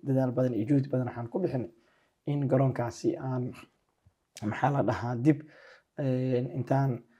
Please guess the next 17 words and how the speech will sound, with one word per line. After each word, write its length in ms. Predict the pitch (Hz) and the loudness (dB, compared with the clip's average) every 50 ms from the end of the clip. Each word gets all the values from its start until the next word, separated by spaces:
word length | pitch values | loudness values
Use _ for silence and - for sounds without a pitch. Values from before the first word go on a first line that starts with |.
| _ _ _ _ - | _ _ _ _ -8
maxay 240 | 135 - 113 135 131 | -6 -4 -2 -2 -2
tolo 180 | 135 165 147 131 | 0 0 -2 -2
waxyaalihii 380 | 131 - 131 135 135 139 139 127 | -2 -2 0 2 4 6 6 6
uga 280 | 135 131 131 139 127 127 | 4 4 4 2 2 2
baahnaa 380 | - 113 98 110 117 120 120 113 - - | 0 -2 -4 -4 -4 -4 -4 -4 -6 -4
inaan 260 | 139 131 127 - - - | -4 -4 -2 -2 -4 -4
u 40 | - | -4
sameyno, 420 | - 131 127 127 131 151 165 175 - | -4 -4 -4 -4 -4 -4 -6 -6 -4
garoonka 300 | - 135 135 127 - - | -2 -2 -2 -2 -4 -6
ciyaaraha 240 | - 123 117 110 | -8 -6 -8 -8
ku 60 | - - | -10 -10
sameyno. 200 | 113 120 117 - | -12 -12 -10 -6
Ciyaarahaas 380 | - 170 160 175 190 170 135 135 | -4 -2 2 2 2 2 2 0
markaan 240 | 151 135 - 135 139 | -4 -2 -2 -2 -2
u 40 | 135 | 0
soo 140 | - 131 | 0 0
laabto, 300 | 120 117 117 120 - - | -2 -2 -4 -6 -6 -8